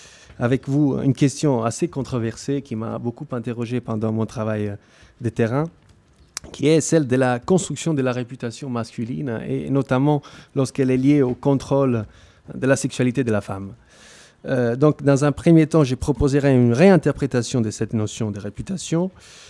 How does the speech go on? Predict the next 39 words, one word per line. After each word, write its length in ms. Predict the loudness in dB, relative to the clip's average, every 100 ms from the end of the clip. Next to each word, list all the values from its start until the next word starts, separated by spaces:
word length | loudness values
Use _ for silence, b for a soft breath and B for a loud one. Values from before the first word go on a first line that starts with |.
| B B
Puis, 120 | -2 4
dans 220 | 6 6
un 160 | 4
second 380 | 2 0 -2 0
temps, 180 | 0 0
je 140 | 2
me 80 | 0
concentrerai, 920 | 0 0 0 -2 0 0 0 -2 -6 -12
euh, 140 | -14
sur, 400 | -12 -8 -4 -2
euh, 260 | -2 -4 -6
l'analyse 360 | 0 2 4 4
de 120 | 2
deux 160 | 2 2
cas 280 | 2 0 0
empiriques, 640 | -2 -2 -2 -2 -4 -6
euh, 160 | -8 -8 -10
qui, 360 | -10 -6 -6 -4
euh, 200 | -2 0
montreront 540 | 4 2 2 0 2
comment 280 | 2 4 6
l'étude 580 | 6 4 2 -10 -8 -14 _ _
de 60 | -2
la 120 | 0
réputation 680 | 0 -2 -4 -4 -4 -6 -6 _ B B B B B
se 120 | 2
révèle 320 | 4 6 6
une 200 | 8 8
perspective 520 | 6 0 -2 -6 -6 -4
pertinente 500 | -2 0 0 -2 -2
pour 220 | -2 0
analyser, 440 | 0 -2 -2 -6 -6
pertinente 480 | -6 -2 0 -2 -2
pour 200 | 0 4
analyser 420 | 4 4 4 6
non 180 | 8 8
seulement 380 | 8 4 6 4
les 120 | 2
cas 260 | -2 -4